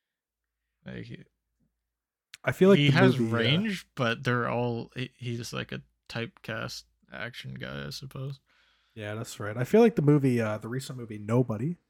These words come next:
Speaker 2: with Bob Odenkirk. I don't know if you've seen that before or not. Uh,
Speaker 1: Uh, I think I bought it for my brother for Christmas, but I never watched it. <laughs>
Speaker 2: Gotcha. Bob Odenkirk is an up and coming, like, one of my favorite actors. Uh, he played Saul Goodman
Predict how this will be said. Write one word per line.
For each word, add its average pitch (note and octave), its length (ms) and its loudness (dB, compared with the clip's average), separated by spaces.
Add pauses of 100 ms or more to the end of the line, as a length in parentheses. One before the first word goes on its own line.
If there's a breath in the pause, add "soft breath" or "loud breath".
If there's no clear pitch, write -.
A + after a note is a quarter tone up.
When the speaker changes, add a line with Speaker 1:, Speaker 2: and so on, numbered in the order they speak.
(300)
Speaker 2:
with A2+ 200 -6
Bob A2+ 260 -6
Odenkirk. A2+ 520 -10
I B2 40 -4
don't A#2+ 140 -6
know A2 80 -6
if G#2+ 100 -14
you've G#2+ 240 -6 (160)
seen G#2 280 -14
that G2+ 220 -18
before A#2+ 360 -16
or - 40 -14
not. D3 180 -18 (840)
Uh, G#2+ 40 -16
Speaker 1:
Uh, G#2 880 -6
I A2 60 -12
think B2 200 -8
I G#2+ 80 -6
bought G#2+ 260 -12
it A2 80 -14
for - 140 -20
my G#2 120 -14
brother A2 300 -12
for - 160 -18
Christmas, A#2+ 460 -10
but A#2+ 120 -12
I A#2 80 -6
never A2+ 200 -10
watched A2+ 340 -10
it. D3 300 -6
<laughs> - 400 -20
Speaker 2:
Gotcha. G#2 480 -6 (340)
Bob G3+ 180 4
Odenkirk D3+ 460 4
is A2 120 -6
an A2+ 80 -6
up A#2 140 -4
and A#2 100 -10
coming, A2 260 -4
like, G#2 160 -6
one A2 100 -4
of G#2 60 -6
my A2+ 140 -2
favorite G#2+ 300 -8
actors. G#2 580 -12
Uh, G#2 160 -10
he G#2 100 -16
played A2 300 -14
Saul G#2+ 240 -10
Goodman G#2+ 440 -14